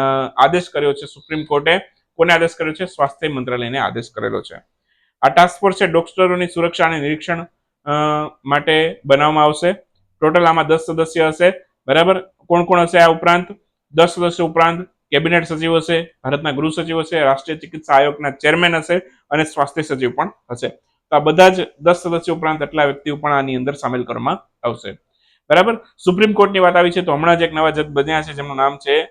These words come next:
એન કોટેશ્વર સિંહ. એન કોટેશ્વર સિંહ હમણાં જ સુપ્રીમ કોર્ટના જજ બન્યા છે અને ખાસ વાત એટલા માટે છે, મણિપુરના સૌથી પહેલા વ્યક્તિ છે કે જે સુપ્રીમ કોર્ટના જજ તરીકે આવ્યા છે. મણિપુરના સૌથી પહેલા વ્યક્તિ છે કે જે સુપ્રીમ કોર્ટના જજ તરીકે આવ્યા છે, એન કોટેશ્વર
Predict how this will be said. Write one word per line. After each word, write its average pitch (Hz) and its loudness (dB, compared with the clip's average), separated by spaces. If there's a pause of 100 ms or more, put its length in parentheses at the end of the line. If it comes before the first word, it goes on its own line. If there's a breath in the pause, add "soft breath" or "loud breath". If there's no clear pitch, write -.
(160)
એન 147 -4
કોટેશ્વર 135 -6
સિંહ. 127 -14 (400)
એન 190 2
કોટેશ્વર 185 0
સિંહ 175 -10
હમણાં 160 0
જ - -8
સુપ્રીમ 156 -12
કોર્ટના 156 -8
જજ 143 -10
બન્યા 151 -6
છે 170 0 (500)
અને 160 2 (600)
ખાસ 190 6
વાત 196 4
એટલા 196 2
માટે 185 2
છે, 185 -2
મણિપુરના 185 4
સૌથી 175 0
પહેલા 175 6
વ્યક્તિ 156 0
છે 170 -6
કે 160 -6
જે 151 -8
સુપ્રીમ 151 -10
કોર્ટના 139 -4
જજ 135 -6 (100)
તરીકે 120 -8
આવ્યા 117 -4
છે. - -20 (480)
મણિપુરના 165 0
સૌથી 156 -4
પહેલા 151 0
વ્યક્તિ 143 -4
છે 147 -4
કે 143 -6
જે 131 -4
સુપ્રીમ 131 -10
કોર્ટના 127 -6
જજ 123 -8
તરીકે 123 -8
આવ્યા 131 0
છે, 165 -6
એન 139 -8
કોટેશ્વર 131 -10